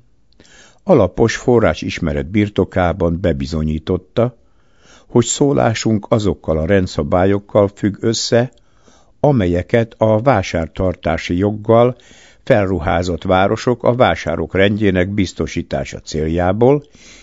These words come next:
illetőleg a városban lakó cébeli iparosok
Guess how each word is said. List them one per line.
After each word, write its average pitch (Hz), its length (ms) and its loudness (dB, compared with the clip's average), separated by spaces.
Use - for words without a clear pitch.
illetőleg 110 1120 4
a 117 260 4
városban 80 680 0
lakó 78 320 -4
cébeli 113 640 2
iparosok 95 600 -2